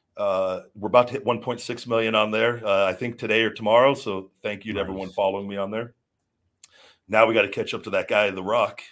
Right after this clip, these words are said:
Speaker 1: That's <laughs>
Speaker 2: Who
Speaker 1: oh,
Speaker 2: is
Speaker 1: man.
Speaker 2: that? What did he
Speaker 1: Yeah,
Speaker 2: ever
Speaker 1: who's that
Speaker 2: do?
Speaker 1: guy? That
Speaker 2: Yeah.
Speaker 1: movie
Speaker 2: Yeah, what
Speaker 1: star.
Speaker 2: did he ever do in the business?
Speaker 1: He's, everything he puts his, he's like the Hansel of, uh, twenty twenty-one. The, uh,
Speaker 2: And even my
Speaker 1: Ryback.
Speaker 2: wife got his, um, his tequila for me. She's like, "Oh, this is The Rock's tequila." Of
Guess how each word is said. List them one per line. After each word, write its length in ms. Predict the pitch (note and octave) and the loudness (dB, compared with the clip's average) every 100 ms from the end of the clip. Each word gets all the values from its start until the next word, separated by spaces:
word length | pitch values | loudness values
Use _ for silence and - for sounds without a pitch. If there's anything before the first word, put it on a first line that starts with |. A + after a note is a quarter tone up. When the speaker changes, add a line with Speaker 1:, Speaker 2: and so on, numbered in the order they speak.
| F2 | -8
Speaker 1:
That's 200 | F#2+ F#2+ | -6 -6
<laughs> 100 | - | -8
Speaker 2:
Who 120 | C#3 - - - - - - - | -10 -10 -12 -12 -14 -20 -20 -2
Speaker 1:
oh, 340 | B2 C3 F#3+ | 6 8 8
Speaker 2:
is 140 | D3 A#2+ | 6 4
Speaker 1:
man. 220 | G#2 F#2+ | 0 0
Speaker 2:
that? 40 | |
What 140 | C#3 G3 | 2 4
did 120 | F#3 | 6
he 60 | F3+ | 6
Speaker 1:
Yeah, 140 | C3+ | 6
Speaker 2:
ever 80 | F#2+ | 4
Speaker 1:
who's 80 | - | 2
that 120 | F#2+ | 0
Speaker 2:
do? 100 | F#2 | 0
Speaker 1:
guy? 160 | F2+ | -2
That 160 | A2+ B2 | 0 0
Speaker 2:
Yeah. 80 | G2+ | 0
Speaker 1:
movie 180 | - - | -2 -6
Speaker 2:
Yeah, 120 | D3 | -6
what 80 | D3 | -2
Speaker 1:
star. 100 | F#3+ | 2
Speaker 2:
did 140 | G3 | 4
he 80 | E3 | 4
ever 160 | G#2 F#2+ | 2 0
do 160 | F#2+ | -4
in 60 | F2+ | -6
the 60 | |
business? 400 | E2+ F2+ E2 - - | -6 -6 -4 -10 -10
Speaker 1:
He's, 100 | - | 0
everything 300 | C#3+ D3+ C#3+ | 2 2 0
he 60 | C3+ | -2
puts 200 | D3 B2+ | -4 -6
his, 140 | A2 | -8
he's 160 | C3 D3+ | -4 2
like 160 | D3 | 2
the 100 | C3+ | 2
Hansel 600 | B2+ D#3+ E3 C3 G2 G2 | 0 2 2 0 -2 0
of, 240 | G#2 F#2+ G#2+ | -2 0 2
uh, 180 | G2+ F#2+ | 2 0
twenty 280 | C3+ C3 B2 | -4 -6 -6
twenty-one. 600 | C3 A#2 A2+ C3+ F#2+ F2+ _ _ A#2 - - _ | -6 -6 -4 -6 -6 -10 _ _ -20 -20 -20 _
The, 360 | G2+ B2 B2 A#2 | -8 -6 -2 0
uh, 440 | G#2+ G2+ F#2+ F2 - - _ _ _ _ _ - | 2 2 2 -2 -4 -14 _ _ _ _ _ 0
Speaker 2:
And 240 | B2 B2+ | 4 6
even 100 | C3 | 6
my 160 | C3+ C3 | 4 4
Speaker 1:
Ryback. 60 | A#2+ | 4
Speaker 2:
wife 320 | C3+ C3+ - | 2 0 0
got 180 | B2 A2 | 2 2
his, 300 | A2 G2 G2+ | 0 -4 0
um, 400 | G#2 F#2+ F#2 F2 _ _ _ - _ | 0 0 -4 -14 _ _ _ -18 _
his 260 | - A#2+ G#2 | -8 -6 -6
tequila 400 | - - C#3 B2 | -8 0 2 2
for 160 | - F2+ | -2 -10
me. 160 | F2+ | -10
She's 160 | - - | -10 -6
like, 120 | F3 | -2
"Oh, 80 | C#4 | -2
this 100 | G#3+ | -2
is 80 | G#3 | -4
The 80 | G#3 | 2
Rock's 280 | G#3+ G#3+ | 4 2
tequila." 440 | - - G3+ B2+ | -2 -6 -2 0
Of 80 | F2+ | -2